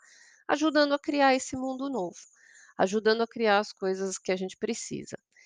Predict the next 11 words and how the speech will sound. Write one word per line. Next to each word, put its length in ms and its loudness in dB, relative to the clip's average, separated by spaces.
Então, 340 10
vamos 300 0
lá. 180 4
Hoje, 800 4
a 120 -4
gente 280 -8
tem 160 0
esse 200 -4
clarão 680 8
de 100 -2
percepção, 800 -2